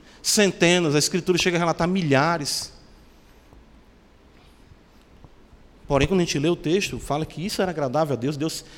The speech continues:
Deus, ah, era o que ele havia determinado. Claro que como sombra. Mas eu fico pensando, o culto no Novo Testamento,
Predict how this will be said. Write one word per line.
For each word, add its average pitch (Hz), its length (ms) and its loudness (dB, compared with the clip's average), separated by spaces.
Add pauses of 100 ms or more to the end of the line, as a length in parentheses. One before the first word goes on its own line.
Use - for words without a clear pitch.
(220)
Deus, 156 400 -6 (380)
ah, - 220 -14 (1600)
era 156 140 -2
o 151 40 -4
que 156 120 -2
ele 156 100 2
havia 147 220 2
determinado. 139 720 -2 (100)
Claro 185 280 10
que 175 80 -8
como 190 240 2
sombra. 196 600 4 (1800)
Mas 269 160 6
eu 311 60 8
fico 311 180 0
pensando, 269 500 8
o 233 40 4
culto 302 420 8
no 233 100 6
Novo 254 280 10
Testamento, 214 840 6